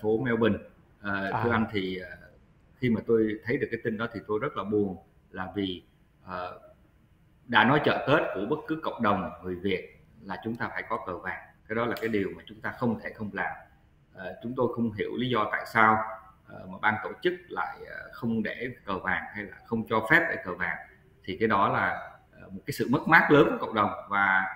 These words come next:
Speaker 1: ờ, những, ờ, tôi thiết nghĩ là ban chấp hành của cộng đồng người Việt tự do ở tại tiểu bang đó phải lên tiếng, phải lên tiếng rất là mạnh mẽ, phải một cái sự chống đối, là vì đây là một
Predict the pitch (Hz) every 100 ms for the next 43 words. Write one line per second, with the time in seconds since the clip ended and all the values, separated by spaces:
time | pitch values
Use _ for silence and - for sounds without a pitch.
0 | - 101 101 95 113 147 175 - _ _
1 | 104 110 123 120 190 110 104 113 113 113
2 | - 101 92 104 - 95 92 92 - 90
3 | 107 107 107 - - - 101 107 107 92
4 | 101 - - 107 110 110 117 127 185 143
5 | 95 107 104 135 147 214 - 120 - -
6 | - - - - - - - - 123 143
7 | 131 170 247 - - _ - 95 95 95
8 | 120 120 117 - - _ 98 95 90 87
9 | - 95 87